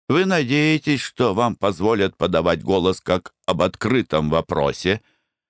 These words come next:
Может быть, я получу согласие Грэшема, и тогда всё будет хорошо.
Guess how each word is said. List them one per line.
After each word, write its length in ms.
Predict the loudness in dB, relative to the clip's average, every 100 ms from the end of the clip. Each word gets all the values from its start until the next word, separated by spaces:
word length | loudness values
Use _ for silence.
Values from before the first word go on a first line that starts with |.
| _ -2
Может 400 | 0 2 2 -2
быть, 320 | 0 -2 0
я 200 | 0 0
получу 480 | 0 0 0 0 -2
согласие 680 | 0 0 2 0 0 0 2
Грэшема, 720 | 2 0 0 0 0 0 -2 _ _
и 140 | -4
тогда 500 | 0 -2 0 2 2
всё 220 | 0 -2 0
будет 360 | 0 0 -2
хорошо. 600 | 0 0 0 0 -2 -2